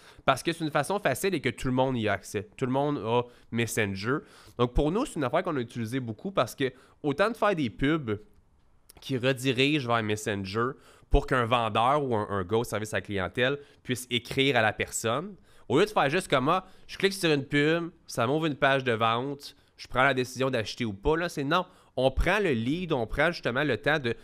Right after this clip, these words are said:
je t'écris. Hey, comment ça va ? C'est quoi ton objectif ? Ah, ça fait-tu longtemps que tu veux faire ça ? Comment est-ce que je peux t'aider aujourd'hui ? J'ai tel, tel, tel forfait. Veux-tu qu'on s'appelle ?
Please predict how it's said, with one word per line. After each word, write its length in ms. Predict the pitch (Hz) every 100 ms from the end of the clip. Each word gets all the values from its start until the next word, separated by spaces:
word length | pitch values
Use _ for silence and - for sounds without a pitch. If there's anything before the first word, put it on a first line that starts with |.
| -
je 140 | - 117
t'écris. 500 | - 123 - 151 143 - _ -
Hey, 200 | 185 190
comment 220 | 160 202
ça 240 | - 98
va ? 180 | 98 135
C'est 140 | 135
quoi 120 | 143 208
ton 120 | 151
objectif ? 680 | 107 95 101 - - 151 165
Ah, 140 | 180
ça 100 | 180
fait-tu 240 | 127 131 160
longtemps 220 | 147 180
que 60 | -
tu 60 | 156
veux 120 | 156
faire 240 | 156 131
ça ? 220 | - 190 190 - -
Comment 200 | 170 226
est-ce 120 | 214
que 100 | 127
je 80 | -
peux 120 | 131
t'aider 340 | - 104 107
aujourd'hui ? 480 | 139 117 98 107 123
J'ai 160 | 120 120
tel, 220 | 196 208
tel, 180 | 160 127
tel 160 | 139
forfait. 380 | 131 110 - 139 - _
Veux-tu 200 | 131 143
qu'on 140 | - 202
s'appelle ? 560 | - 151 185 214 202